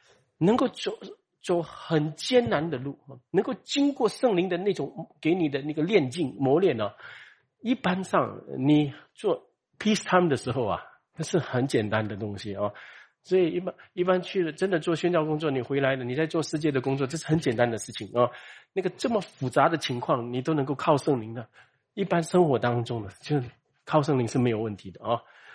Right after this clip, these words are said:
所以我亲爱的弟兄姐妹，我们再看第十四节啊，现在讲来讲去才在第一节啊。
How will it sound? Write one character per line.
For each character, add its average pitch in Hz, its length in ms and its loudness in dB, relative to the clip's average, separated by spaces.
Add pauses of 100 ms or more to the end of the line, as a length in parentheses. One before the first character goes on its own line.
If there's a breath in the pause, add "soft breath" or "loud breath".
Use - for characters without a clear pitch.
(120 loud breath)
所 156 160 -2
以 - 20 4
我 151 60 2
亲 185 180 0
爱 196 60 4
的 165 80 -4
弟 160 80 -10
兄 170 160 0
姐 139 80 -2
妹， 135 140 2
我 139 80 4
们 170 100 4
再 180 140 8
看 170 200 0
第 180 120 -2
十 - 180 -8
四 208 180 -4
节 127 200 -2
啊， 110 180 -6
现 170 160 -4
在 - 20 -2
讲 131 160 2
来 147 80 4
讲 143 200 2
去 151 100 -4
才 127 160 0
在 139 140 2
第 135 180 -4
一 131 60 -2
节 110 220 -6
啊。 110 120 -4